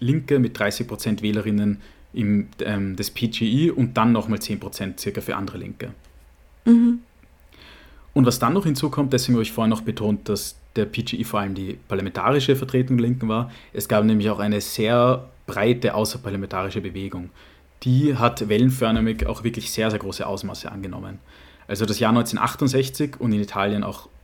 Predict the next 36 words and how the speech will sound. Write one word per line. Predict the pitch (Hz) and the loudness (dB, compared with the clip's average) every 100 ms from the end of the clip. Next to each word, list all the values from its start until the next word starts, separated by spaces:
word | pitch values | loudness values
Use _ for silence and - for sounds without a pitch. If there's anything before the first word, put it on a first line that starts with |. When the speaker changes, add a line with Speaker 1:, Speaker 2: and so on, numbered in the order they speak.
| - | -10
Speaker 1:
ähm, | 104 95 92 | -8 -6 -8
das | 101 | -10
Folgejahr | - 101 98 | -6 -4 -4
neunzehnhundertneunundsechzig | 95 101 104 113 127 101 - 120 123 - - - - _ | -6 -6 0 2 2 0 -2 -4 -6 -10 -20 -20 -20 _
waren | 107 107 113 113 117 | -2 2 2 2 0
nicht | 135 131 131 - | 2 2 2 -4
wie | 113 120 131 135 | -6 0 2 4
in | 120 | 2
den | 113 110 | 2 0
fast, | 110 101 - - - | -2 -8 -12 -18 -14
ähm, | - 104 107 | -6 -2 0
in | |
den | 110 | 2
meisten | 104 123 127 131 127 131 | 2 0 0 2 2 2
Ländern | 110 123 120 | 0 2 2
der | 113 | 0
Welt | 113 110 - - - | 0 -2 -8 -18 -20
vor | - 117 | -6 -2
allem | 104 | -2
studentisch | - 107 131 151 | -4 -2 0 0
geprägt, | - 131 135 135 131 | -2 -2 0 0 -2
sondern | 113 110 110 110 110 - - - | 0 2 4 2 0 -8 -18 -2
in | 120 | -2
Italien | 107 101 110 110 | 0 2 2 2
waren | 101 104 101 104 - - | 0 0 0 -2 -6 -10
massive | - 104 - 120 113 | -4 -4 -2 -2 2
Arbeitskämpfe, | 113 123 127 - 113 110 107 | 4 6 4 2 2 4 2
Massenstreiks | 104 - 110 - 101 95 101 - | 2 0 -2 0 0 2 0 -2
und | 110 - | -4 -2
die | |
Beteiligung | 101 - 98 98 98 | -4 -2 -2 0 -2
eben | 90 | -4
von | - | -4
Arbeiterinnen | 87 95 95 98 101 95 | -2 -2 -2 -2 -4 -4
und | 95 | -2
Arbeitern, | 98 98 95 95 107 123 | 0 0 -2 0 0 0